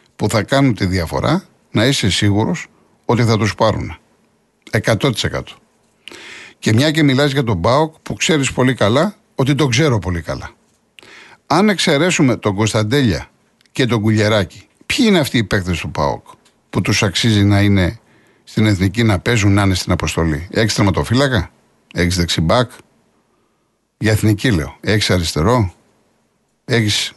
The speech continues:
άλλο στόπρι για εθνική; Γιατί ξέρεις τη γνώμη μου για τον Μιχαηλίδη. Ο Μιχαηλίδης για μένα έπρεπε να είναι εξαρό οχτάρι.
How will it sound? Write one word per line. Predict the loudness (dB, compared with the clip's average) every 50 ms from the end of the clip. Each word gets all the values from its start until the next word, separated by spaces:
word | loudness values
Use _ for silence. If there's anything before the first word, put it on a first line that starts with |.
| _ _ -2
άλλο | 0 2 4 2
στόπρι | 2 0 0 -2 0 0 2
για | 2 2
εθνική; | 0 0 0 0 0 2 2 2 2 0 -4 _ _ _ _ _ _ _
Γιατί | -4 0 0 0 0 0 -4 -6 -6
ξέρεις | -2 0 2 2 2 2
τη | 2 2
γνώμη | 2 2 2 2
μου | 2 2
για | 0 0
τον | 0 0
Μιχαηλίδη. | 0 2 2 2 2 4 4 4 4 2 0 -2 -6 -16 -20 -20 -20 -20 _ _ _ _ _ -20 -20 -20 _ _
Ο | 0
Μιχαηλίδης | 2 2 2 2 2 2 2 2 2
για | 2 2 2
μένα | 2 2 2
έπρεπε | 2 0 0 0 0
να | 2 2
είναι | 2 4 4 2 2 2 2
εξαρό | 0 -2 -4 -2 0 2 4 4 4 2
οχτάρι. | 2 0 0 0 0 0 -2 -8